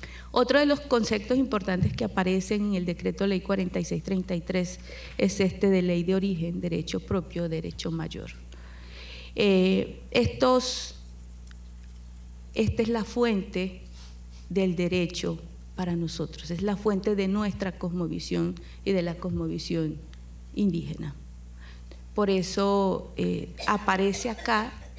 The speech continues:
y, eh, para nosotros es,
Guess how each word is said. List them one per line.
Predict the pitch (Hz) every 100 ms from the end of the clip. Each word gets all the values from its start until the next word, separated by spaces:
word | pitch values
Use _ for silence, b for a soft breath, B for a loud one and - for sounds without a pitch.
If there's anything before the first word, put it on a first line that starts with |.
| -
y, | 233 247 269 285 - -
eh, | 196 196 185 180 185 175 B B B -
para | 208 208
nosotros | 202 196 226 220 226 233 240
es, | 208 -